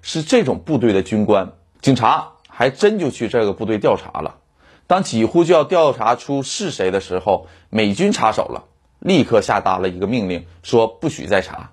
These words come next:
美军为什么不让再查了？这个也有很多的猜测。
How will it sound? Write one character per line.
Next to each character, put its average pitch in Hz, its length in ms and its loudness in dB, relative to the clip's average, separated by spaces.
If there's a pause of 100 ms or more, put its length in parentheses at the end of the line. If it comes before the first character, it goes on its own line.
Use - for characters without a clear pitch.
(120)
美 156 160 4
军 214 200 2
为 277 200 4
什 117 160 0
么 120 100 2
不 107 100 -2
让 110 160 2
再 117 120 0
查 90 240 -4
了？ - 160 -4 (400)
这 143 120 2
个 113 120 6
也 107 40 2
有 117 140 6
很 101 180 -4
多 107 120 -2
的 110 80 2
猜 131 260 -2
测。 139 300 -6